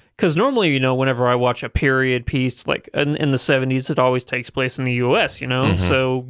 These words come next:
Speaker 1: getting to look, you know, in Mexico at what things would be like there, it was, it was interesting and unique and beautiful. So I loved it
Speaker 2: Um,
Speaker 1: for that.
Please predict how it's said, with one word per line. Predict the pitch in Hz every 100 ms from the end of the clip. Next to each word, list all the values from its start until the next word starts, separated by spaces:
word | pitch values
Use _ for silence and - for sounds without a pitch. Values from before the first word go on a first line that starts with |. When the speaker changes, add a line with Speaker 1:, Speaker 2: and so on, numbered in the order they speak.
| 135
Speaker 1:
getting | 151 143 135
to | 143 127 120 _ - - -
look, | 143 139 -
you | 131
know, | 127 127 127
in | - 143 123
Mexico | 143 - 147 147 123 123
at | 131
what | 127 123 -
things | 127 123
would | 151
be | 127 127
like | 123 123 120
there, | - 127 143 151 127
it | 165 131
was, | 131 123 - _ - - -
it | 151
was | 143 131 -
interesting | 196 214 175 - 151 127
and | 123 120
unique | 120 120 131 185 131 - -
and | 135 120 117
beautiful. | 139 127 190 147 - 175 175 - _ _ _
So | - - - -
I | -
loved | 143 151 127
it | - - - - _ _ _
Speaker 2:
Um, | 135 127 113 113 117
Speaker 1:
for | 156
that. | 127 123 -